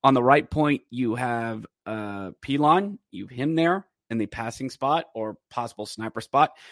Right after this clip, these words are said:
You have Sgarbossa down the middle and, uh, Alexi Protas or Beck or Brett Leeson there on the side for the backdoor or rebound play.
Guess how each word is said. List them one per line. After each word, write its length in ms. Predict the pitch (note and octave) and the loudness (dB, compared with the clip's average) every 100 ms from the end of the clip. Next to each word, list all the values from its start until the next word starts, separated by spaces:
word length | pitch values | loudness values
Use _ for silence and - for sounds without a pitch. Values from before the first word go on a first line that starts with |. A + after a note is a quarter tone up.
| - | -10
You 100 | - | -2
have 80 | A#2+ | -2
Sgarbossa 500 | - C#3 C3 D#3 E3+ | 4 4 6 4 4
down 220 | D3+ D3+ | 2 4
the 60 | D#3 | 4
middle 320 | D#3 G3 F#3 - - - | 4 4 2 -6 -20 -8
and, 340 | D#3 D#3 D#3+ | -2 0 4
uh, 360 | D#3 D3+ D3 C#3 _ _ _ _ _ _ _ _ _ _ _ _ | 4 6 4 2 _ _ _ _ _ _ _ _ _ _ _ _
Alexi 340 | C#3 D3 D3+ E3 | -2 0 0 -2
Protas 680 | E3 E3 E3 E3 D#3+ D#3+ - | 2 0 4 6 6 4 -2
or 160 | G#2 - | -8 -4
Beck 540 | D#3 D3 D3+ D3 - - _ - | -2 0 0 -4 -10 -20 _ -4
or 200 | C3 A#2+ | -2 0
Brett 340 | - D#3 - | 4 2 4
Leeson 480 | D3+ D#3 - D#3 C3 | 2 2 2 -2 -2
there 320 | C3 C#3+ C#3 - | 0 2 2 0
on 160 | D3 D#3 | 0 0
the 80 | |
side 320 | C#3 D3 D3 C#3 | 0 2 2 0
for 80 | |
the 80 | B2 | -2
backdoor 580 | G#2 C#3+ D3 - D3+ D#3 | 0 0 0 2 4 4
or 220 | C#3 C3+ | 4 2
rebound 500 | B2+ E3+ D#3+ F3+ F3 | 4 2 2 2 2
play. 440 | - F#3 G3 G3 | 2 4 4 2